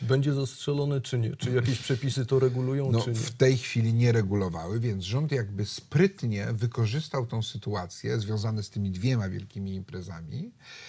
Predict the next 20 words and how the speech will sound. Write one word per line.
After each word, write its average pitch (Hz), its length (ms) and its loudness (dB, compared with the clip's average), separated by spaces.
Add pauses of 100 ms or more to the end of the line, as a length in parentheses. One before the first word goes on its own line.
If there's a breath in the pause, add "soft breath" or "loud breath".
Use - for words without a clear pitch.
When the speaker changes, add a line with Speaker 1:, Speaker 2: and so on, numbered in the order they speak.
(1120 loud breath)
Speaker 2:
i 202 260 2 (540 loud breath)
wpisał 120 560 4
tą 101 220 0
ustawę. - 500 -6 (320 loud breath)
Napisał 120 440 2
ją. 90 140 -2 (120)
Ona 160 140 0
jest - 160 2
teraz 139 200 2
na 135 80 0
etapie 127 300 0
konsultacji 120 580 0
prawdopodobnie, 98 720 -6 (880)
bo 101 220 0
w, 92 440 -10 (200)
ta 135 80 -2
ustawa 151 420 -2
towarzyszy 120 540 -2
niezwykły 123 560 0
ferment 87 680 -2